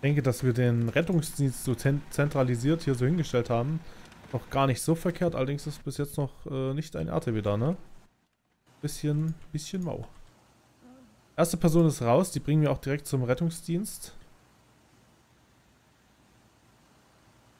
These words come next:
Dann würde ich sagen, arbeiten wir jetzt mit der Schere.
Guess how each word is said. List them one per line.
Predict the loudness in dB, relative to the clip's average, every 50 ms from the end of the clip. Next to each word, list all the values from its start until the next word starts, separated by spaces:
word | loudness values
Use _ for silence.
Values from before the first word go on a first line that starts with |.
| _ _ _ _ _ _ _ _ _ _ _ _ _ _ _ _ _ _ _ _ _ _ _ _ _ _ -4
Dann | -2 0 0
würde | -2 -2 -4
ich | -4
sagen, | -2 0 0 0 0 0 -2
arbeiten | 0 2 4 4 4 2 2 -2 0
wir | 2 2
jetzt | 2 0 -2 -8 -12 -6 -4
mit | -4 -4 -4 -4 -12 -6 -6
der | -6 -4
Schere. | 0 0 0 2 2 2 0 0 -2